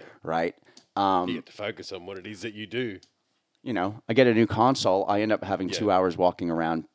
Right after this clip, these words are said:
Speaker 1: poking around it to
Speaker 2: Yeah,
Speaker 1: get
Speaker 2: yeah.
Speaker 1: familiar with it.
Speaker 2: Get comfortable with it.
Speaker 1: Um, not bang, bang, bang, bang, bang, bang, let's go.
Speaker 2: <laughs>
Speaker 1: Um, I definitely have had to make some adjustments, you know, 'cause I have injuries and stuff. I had
Speaker 2: Yeah.
Speaker 1: shoulder injuries from back in two thousand and stuff that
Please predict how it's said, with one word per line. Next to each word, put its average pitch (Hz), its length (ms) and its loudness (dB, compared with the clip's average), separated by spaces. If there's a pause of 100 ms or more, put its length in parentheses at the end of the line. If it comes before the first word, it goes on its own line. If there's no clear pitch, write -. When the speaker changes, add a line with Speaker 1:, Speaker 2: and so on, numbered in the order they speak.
Speaker 1:
poking 82 320 -4
around 82 380 -2
it - 180 -10
to - 140 -8
Speaker 2:
Yeah, 92 60 -6
Speaker 1:
get 76 120 -12
Speaker 2:
yeah. 76 160 -12
Speaker 1:
familiar 90 420 -4
with - 140 -20
it. - 80 -20
Speaker 2:
Get - 180 -20
comfortable - 400 -14
with 107 80 -2
it. 98 140 -2
Speaker 1:
Um, 90 300 -12
not 90 360 -4 (380)
bang, 95 160 0
bang, 85 140 -4
bang, 85 120 -6
bang, 85 140 -4
bang, 85 140 -4
bang, 85 140 -6
let's 78 180 -6
go. 143 360 2
Speaker 2:
<laughs> 123 380 -8
Speaker 1:
Um, 110 800 -2 (1400)
I 139 140 4
definitely 147 460 4
have 117 100 2
had 113 280 4
to 104 420 4 (320)
make 113 360 0
some 104 160 -2
adjustments, 92 560 0
you 98 60 -4
know, 92 60 0
'cause - 100 -2
I 156 60 6
have 165 100 6
injuries 113 540 2
and 92 80 0
stuff. 90 320 -2
I 104 80 0
had 104 120 0
Speaker 2:
Yeah. - 80 -4
Speaker 1:
shoulder 95 380 2
injuries 92 420 -4
from 92 360 -4
back 92 320 -4
in 95 240 -4
two 87 180 -6
thousand 85 520 -6
and 82 120 -10
stuff 90 300 -6
that 87 260 -4